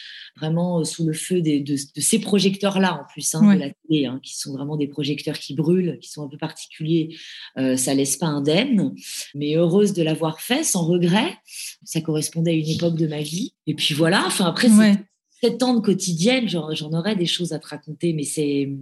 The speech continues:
Speaker 1: ça a été très joyeux, je dirais, euh, les cinq premières années et un peu moins les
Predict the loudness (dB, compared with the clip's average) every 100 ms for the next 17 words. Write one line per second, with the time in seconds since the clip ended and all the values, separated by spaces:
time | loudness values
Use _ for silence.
0 | -10 -12 -2 2 2 2 0 2 2 4
1 | 4 4 4 4 4 2 0 -2 0 2
2 | 2 2 0 0 2 0 0 -2 -4 -2
3 | 0 0 0 -4 -6 -2 0 0 -2 -2
4 | -2 -2 0 -2 -4 -8 -4 -6 -4 -4
5 | -2 0 -2 -4 -8 -4 -2 0 -2 -8